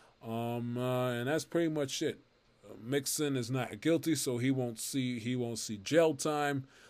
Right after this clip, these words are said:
So everything should be, uh, sugar and spice and everything nice with him f-, as he's a Bengal, uh, for the twenty-three season. Richardson named Q B one for the, um, for the Indianapolis Colts.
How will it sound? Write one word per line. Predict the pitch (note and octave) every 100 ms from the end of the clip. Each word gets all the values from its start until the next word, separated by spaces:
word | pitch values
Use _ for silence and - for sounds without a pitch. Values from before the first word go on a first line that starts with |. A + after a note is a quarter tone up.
| -
So | -
everything | C3+ C3 C#3 C3
should | - D#3+ D3
be, | C3+ C3 B2+ A#2+
uh, | A#2 A2+ A2
sugar | - D3+ C3+
and | A#2+
spice | - C#3 C3+ C3+
and |
everything | C3+ C3+ C3 B2 A#2+
nice | C3+ C#3 C3
with | A#2+ G2+
him | A2+ D3 C3+
f-, | -
as | C3 C3 A#2
he's | - C#3 C3+
a |
Bengal, | B2 C3+ C#3 C3+ C3 C3 - - - -
uh, | B2+
for | - B2+
the |
twenty-three | A#2 - D3 C#3 C3+ C#3 C#3+
season. | C3+ D3+ C#3+ C#3 B2+ C3+ C3
Richardson | A2 B2+ C#3+ D3 C3 C#3+ B2+
named | C3+ C#3 B2+
Q | - D3
B | C3+ C3+
one | B2 C#3 C#3
for | C3 - C3
the, | A2+ B2+ B2+ A#2+
um, | A#2 A2+ G#2 F#2+ F2 D#2+ _ _ _ _ _ _ _ _ - -
for | C#3+
the | B2 B2+
Indianapolis | B2+ C3 B2+ - F2+ -
Colts. | F3+ F3+ - -